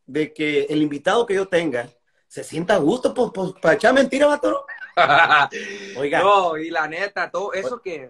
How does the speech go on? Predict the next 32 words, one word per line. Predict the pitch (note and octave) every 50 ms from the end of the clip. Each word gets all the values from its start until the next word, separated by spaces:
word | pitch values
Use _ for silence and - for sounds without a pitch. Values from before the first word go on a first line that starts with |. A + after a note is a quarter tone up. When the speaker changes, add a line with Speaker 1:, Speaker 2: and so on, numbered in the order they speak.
| B2+
Speaker 2:
yo, | C3 D3 D#3 D3+ - - _
yo | B2+ C#3+ D#3+ E3+
sé | E3+ - D#3+ E3+ -
que | F#3 F#3
me | F3 D#3
van | C#3+ C#3 D3+ E3
a | F3
llo-, | E3 C3+ A#2+ A#2
me | B2 B2+ B2
va | A#2 B2
a | D3+
llover, | F#3 F#3 D3+ A#2 A2+ A#2+ B2+ C#3
eh, | D#3 D#3+
yo | D#3+ D#3+
sé | D3+ - F3+
que | E3+ F#3
me | F3 D3
va | D3
a | D#3+
llover. | E3+ D#3+ C3+ B2 B2 A#2+ A2+ _ _ _ _ _ _ _ _ _ _ _ _ _ _ _ _ _ _ _ _ _ _ _ _ _ _ _ _ _ _ _ _ _ _ _ _ _ _ _ _ _
El | - C3+ C#3 C3+ C3+ B2+ A#2+
día | B2+ F#3+ A3+ A#3+ A3 F3 B2+ G#2+ - - _ _ _ _ _ _ _ _ _ _ _ _ _ _ _ _ _ _ _ _ _ _ _ _
que | - D3 D3 D3
se | - - B2 A#2+
dejen, | D3+ F#3+ G#3+ A3+ F3+ F#3+ F3+ C3+ A2+ - _ _ - - - - - - _ - - D#3+ - _ _ _ _
van | - B2 C#3 D#3+
a | E3+ D#3
ver | C3 B2+ C3+
lo | D3+ D#3
que | D3
es | D3+ C#3+
bueno. | - - - - _